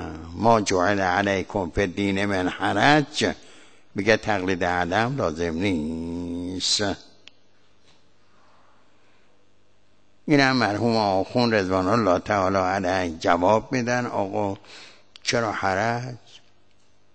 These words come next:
خب اون که اعلم رساله می‌نویسه، اون که می‌خواد تقلید بکنه میره رساله می‌خره،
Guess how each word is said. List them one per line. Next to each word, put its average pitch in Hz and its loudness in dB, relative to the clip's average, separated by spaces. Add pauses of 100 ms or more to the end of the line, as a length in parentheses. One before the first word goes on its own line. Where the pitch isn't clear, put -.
(120)
خب 95 -6
اون 95 -4
که 104 -4
اعلم 98 2
رساله 107 2
می‌نویسه، 87 -4 (760)
اون 107 0
که 92 -2 (1160)
می‌خواد 101 0
تقلید 95 2
بکنه 120 0
میره 104 2
رساله 95 2
می‌خره، 123 -2